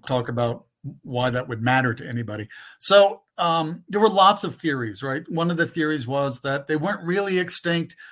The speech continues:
that they were just the, the migratory phase of some grasshopper that's still hanging around. That D N A analysis has shown us, no, they were, they were a unique species. Um, and so we were looking initially in the early nineteen hundreds up through the nineteen seventies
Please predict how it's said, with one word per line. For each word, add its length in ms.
that 180
they 180
were 180
just 360
the, 200
the 140
migratory 800
phase 420
of 140
some 340
grasshopper 640
that's 200
still 220
hanging 340
around. 440
That 220
D 200
N 80
A 140
analysis 800
has 160
shown 260
us, 180
no, 160
they 120
were, 300
they 120
were 400
a 100
unique 380
species. 640
Um, 360
and 120
so 120
we 180
were 140
looking 440
initially 540
in 80
the 120
early 220
nineteen 380
hundreds 420
up 180
through 160
the 100
nineteen 420
seventies 580